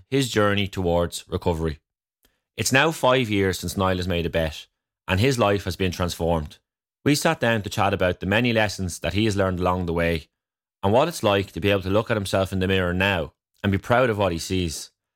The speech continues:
because for many years he couldn't, and gambling became his form of escapism from everyday life. We've now had over nine thousand listens to the podcast, and I've no doubt many more will relate to this episode in particular.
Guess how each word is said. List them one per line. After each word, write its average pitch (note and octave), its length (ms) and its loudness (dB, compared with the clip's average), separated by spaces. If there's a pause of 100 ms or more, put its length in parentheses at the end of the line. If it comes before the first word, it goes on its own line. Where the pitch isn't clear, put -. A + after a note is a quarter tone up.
(360)
because G#2 220 0
for A2+ 120 -2
many C#3+ 280 2
years B2+ 180 0
he F2+ 80 -6
couldn't, F2 500 -4 (440)
and F#2+ 120 2
gambling B2+ 380 2
became G2 380 0
his A#2 200 -2
form G2 400 0
of E2+ 100 -8
escapism F2 720 -2
from F#2+ 160 -2
everyday F2+ 440 0
life. D#2+ 420 -4 (1040)
We've A2 120 2
now D3 200 4
had D#3+ 120 2
over B2+ 240 2
nine A#2+ 320 2
thousand A2 360 0
listens G2 260 -2
to - 60 -10
the F2 80 -4
podcast, E2+ 720 -2 (360)
and G2 120 2
I've F#2 120 2
no B2 180 4
doubt G#2 300 2
many G#2+ 300 2
more G2 340 0
will F#2+ 180 0
relate F#2 320 0
to - 80 -8
this G2 180 2
episode F2+ 480 0
in E2 80 -4
particular. E2 520 -4